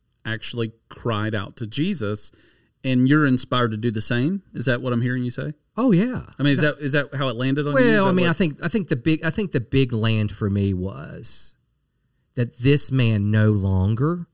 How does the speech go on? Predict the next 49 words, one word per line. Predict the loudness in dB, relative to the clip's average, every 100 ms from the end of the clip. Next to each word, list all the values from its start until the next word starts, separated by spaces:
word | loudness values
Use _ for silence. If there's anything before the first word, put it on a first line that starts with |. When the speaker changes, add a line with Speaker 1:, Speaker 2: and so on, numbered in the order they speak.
| -4
Speaker 2:
I | -2
didn't, | -2 -2
I | -2
don't | -2
know | 0 0
I | 0
even | 0 -2
applied | -4 -4 -4
it | -4
to | -4
myself. | -4 -4 -4
I | -4
guess | -4 -4
I |
did | -2 -2
a |
little | -2 -4 -6
bit. | -8 -10
Speaker 1:
Okay, | -10 -6 -6
then | -2
Speaker 2:
But | 0
Speaker 1:
I'm, | 2
Speaker 2:
for | 4
this | 4 4
Speaker 1:
I'm | 4
misunderstanding | 0 -2 -4 -6 -4 0
Speaker 2:
No, | 4
Speaker 1:
you. |
Speaker 2:
no, | 4
Speaker 1:
Go | 2
Speaker 2:
but | 0
Speaker 1:
ahead. | 2
Speaker 2:
for | 0 0
what | -2 -2
this | 0 2 2 0
man | 0 2 2 0
did, | -2 -2 -2 -6 _ _ _ _ _
when | -2 -2
he | 2 2 2
knew | 4 2
the | 2
Messiah, | -2 -4 -2 0 0
when | 0
he | 0 0
knew | 0
Jesus | -2 -4 -4 -6 -8
was | -10 -6
there, | -4 -4 -6 -6
Speaker 1:
Yeah. | -8